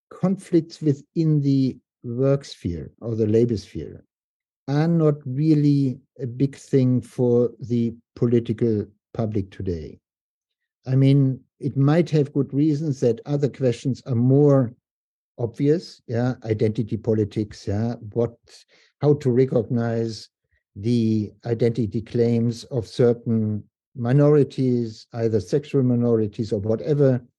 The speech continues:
uh, how to deal with the climate. I mean, uh, um, beyond all these questions, questions about work and how to reorganize work in our societies are not very popular. That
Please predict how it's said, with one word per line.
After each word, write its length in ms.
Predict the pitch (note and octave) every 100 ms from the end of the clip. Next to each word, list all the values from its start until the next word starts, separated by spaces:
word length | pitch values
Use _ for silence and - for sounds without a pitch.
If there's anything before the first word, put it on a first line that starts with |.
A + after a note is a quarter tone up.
| _ _ _ _ _ _ C#3+
uh, 280 | B2 B2 G#2
how 200 | C#3 D3
to 140 | C3
deal 240 | A2 C3
with 180 | B2 A2+
the 80 | A2
climate. 640 | - D3+ D3 C#3 C3+ C3 _ _ _ - -
I 60 |
mean, 240 | C#3 C#3 C3 _ _ _ _ -
uh, 800 | C#3 B2+ - C#3+ - C#3+ C#3+ B2+
um, 180 | B2 A#2+ _ _ - -
beyond 380 | C#3+ C#3+ F#3 A3
all 220 | - F3+
these 220 | E3 D#3 D3
questions, 580 | C#3 A#2 - C#2 - _ _ _ _ _ _ _ -
questions 420 | E3 G3+ F#3 D#3
about 340 | C#3 B2 A2+
work 500 | A#2+ D3 D#3 E3+ E3+ -
and 160 | D3
how 160 | B2 D3
to 200 | C#3+ D3 -
reorganize 1120 | C#3 A#2+ F#3 F3+ D#3 C#3+ C3+ B2+ A#2+ A#2 - _ _ _ A#2+
work 480 | C3 D#3+ F2+ - - -
in 160 | D3
our 200 | C#3+ C3
societies 920 | B2 C3 - B2 A#2+ B2 A#2+ A#2+ A2+ _ _ _ _ -
are 240 | C3+ C#3+
not 300 | D3 C3 C3
very 280 | B2 A#2 A#2
popular. 580 | A2 A2 - D#2+ D2+ -
That 340 | - A#2+ B2+